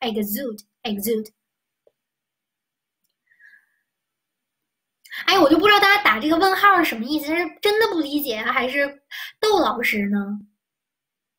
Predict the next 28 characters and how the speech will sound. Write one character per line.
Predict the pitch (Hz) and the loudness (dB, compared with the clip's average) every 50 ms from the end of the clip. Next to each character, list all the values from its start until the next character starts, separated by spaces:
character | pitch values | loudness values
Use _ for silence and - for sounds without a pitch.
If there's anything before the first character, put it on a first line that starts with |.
| _ _ _ _ _ _ _ _ _ _ _ _ _ _ _ _ _ _ _ _ _ _ _ _ _ _ _ _ _ _ _ _ _ _ _ _ _ | _ _ _ _ _ _ _ _ _ _ _ _ _ _ _ _ _ _ _ _ _ _ _ _ _ _ _ _ _ _ _ _ _ _ _ _ _
啊， | - 311 339 | -2 0 2
每 | 370 349 285 | 4 4 4
次 | 285 - 392 | 4 2 2
就 | 349 392 | 2 2
是 | 403 392 | 2 2
你 | 320 | 2
们 | 294 311 | 2 2
打 | 285 247 247 | 0 0 0
问 | 285 302 320 | 0 2 4
号， | 359 339 302 | 4 6 6
我 | 254 226 | 4 4
不 | 302 311 | 2 2
知 | 330 | 4
道 | 339 349 | 4 4
是 | 349 349 | 4 4
真 | 339 381 370 370 | 4 2 2 2
不 | 370 381 | 2 0
理 | 302 277 247 | -2 -2 -4
解 | 220 240 | -6 -6
还 | 214 220 226 | -6 -4 -4
是 | 233 269 | -6 -4
故 | - 311 302 302 | -4 -4 -4 -2
意 | 294 294 277 | -2 -2 -4
就 | 214 254 | -4 -4
是 | 254 254 240 220 220 220 - - - - - - - | -4 -4 -4 -4 -4 -6 -6 -12 -16 -16 -16 -10 -4
逗 | - 330 320 | 0 2 4
我 | 302 254 208 202 | 4 4 2 0
呢。 | 202 185 | -6 -10